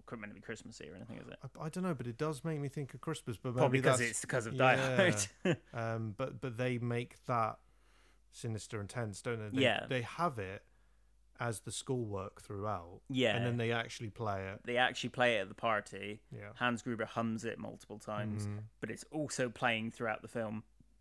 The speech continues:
Speaker 1: And then the rest of the music they have, like, they, again, they do that kind of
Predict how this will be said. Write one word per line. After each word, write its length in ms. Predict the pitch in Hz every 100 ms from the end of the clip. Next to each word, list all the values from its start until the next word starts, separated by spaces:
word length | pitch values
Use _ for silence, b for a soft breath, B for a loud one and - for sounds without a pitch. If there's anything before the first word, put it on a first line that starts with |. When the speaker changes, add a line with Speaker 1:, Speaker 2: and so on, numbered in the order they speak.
| _ -
Speaker 1:
And 260 | 120 113
then 400 | 113 113 110 113 -
the 120 | 127
rest 200 | 123 -
of 20 |
the 60 | 120
music 220 | 113 101
they 60 | 101
have, 220 | 107 107
like, 280 | 110 104 - b b b b 113
they, 180 | 120
again, 280 | 110 113 113
they 100 | 107
do 120 | 110 107
that 280 | 104 -
kind 180 | - 104
of 140 | 101